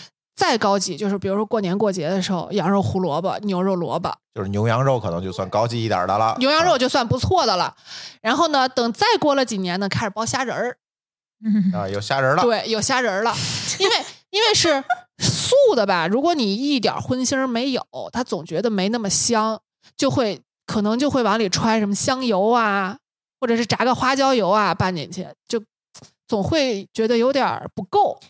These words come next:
Speaker 3: 这是你吃的人的感受，
Speaker 1: 嗯。
Speaker 3: 包的人的感受就是素馅儿特别难包。
Speaker 1: 没法儿揣，就是它是散的。
Speaker 3: 散的。
Speaker 1: 嗯。然后，所以我们家基本上包素的会比较少。
Speaker 3: 嗯。
Speaker 1: 但是后来呢，由于我妈妈开始吃素了，
Speaker 3: 嗯。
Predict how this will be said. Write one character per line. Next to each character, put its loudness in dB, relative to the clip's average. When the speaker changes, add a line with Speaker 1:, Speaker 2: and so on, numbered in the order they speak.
Speaker 3:
这 0
是 2
你 0
吃 2
的 0
人 -6
的 -6
感 -14
受， -20
Speaker 1:
嗯。 -20
Speaker 3:
包 4
的 2
人 4
的 4
感 0
受 0
就 2
是 2
素 2
馅 2
儿 2
特 2
别 -2
难 0
包。 -4
Speaker 1:
没 2
法 2
儿 2
揣， 2
就 0
是 2
它 2
是 2
散 0
的。 -4
Speaker 3:
散 0
的。 -6
Speaker 1:
嗯。 -6
然 -2
后， 2
所 0
以 2
我 2
们 -4
家 0
基 -2
本 -2
上 0
包 0
素 -4
的 -4
会 -4
比 -8
较 -4
少。 -2
Speaker 3:
嗯。 -2
Speaker 1:
但 4
是 2
后 2
来 0
呢， -2
由 0
于 0
我 -2
妈 -2
妈 -4
开 -2
始 -2
吃 -2
素 0
了， -8
Speaker 3:
嗯。 2